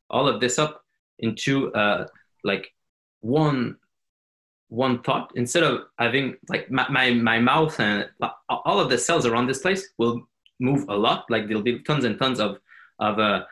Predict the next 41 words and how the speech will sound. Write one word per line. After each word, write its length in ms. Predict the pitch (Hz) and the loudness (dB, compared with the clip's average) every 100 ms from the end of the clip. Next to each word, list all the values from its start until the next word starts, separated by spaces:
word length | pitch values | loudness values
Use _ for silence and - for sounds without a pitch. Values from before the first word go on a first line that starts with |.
| - - | -20 -10
oscillation, 680 | - - 127 131 175 165 151 - | -6 0 0 2 0 2 0 -2
uh, 80 | 120 | -4
oscillations. 640 | 120 - 120 - 196 185 - _ - | -4 -2 -2 0 -2 -2 -8 _ -6
If 160 | 120 - | -4 0
you 80 | |
were 100 | 143 | 0
to 120 | 156 156 | 2 0
look 160 | 165 | 0
at 80 | 127 | 0
the 80 | 151 | 0
time 380 | 156 151 147 - _ _ _ _ _ _ _ _ _ _ _ - - | 2 2 0 -6 _ _ _ _ _ _ _ _ _ _ _ -20 -10
in 160 | - 127 | -2 2
my, 200 | 123 113 | 4 2
my 180 | 101 101 | 2 0
cells 340 | - 165 202 | 0 0 0
as 100 | 131 | 0
I'm 120 | 113 | 0
speaking 320 | 110 139 147 123 | -2 -4 -2 0
these 180 | 107 | 0
words, 300 | - 87 - | -2 -4 -4
it 120 | - 131 | -8 -4
would 180 | 117 | -4
be 180 | 123 - | -4 -6
extremely 360 | 147 - 190 190 | -6 -2 0 0
complicated. 580 | 123 - 151 - 180 - _ 180 | -2 -4 -4 -2 -4 -8 _ -6
But 180 | - - - | -6 -4 0
at 200 | 165 131 | 0 2
the 140 | 131 | 0
scale 320 | - - 170 | 0 0 2
of 160 | 123 104 | 2 0
my, 360 | 107 104 95 - _ - | 0 2 0 -4 _ -6
my 140 | 107 | -4
consciousness, 520 | 113 123 156 151 190 | -2 -2 0 -2 -4
of 100 | - | -4
my 120 | 98 95 | -4 -2
mind, 280 | 113 165 - - | 0 -2 -6 -12
it's 100 | - | -4
actually 240 | 135 - 117 | -4 -2 0
very 160 | 147 | 0
simple, 420 | 156 170 214 - _ _ _ | 0 0 -2 -4 _ _ _
and 280 | 117 117 110 | -2 0 -2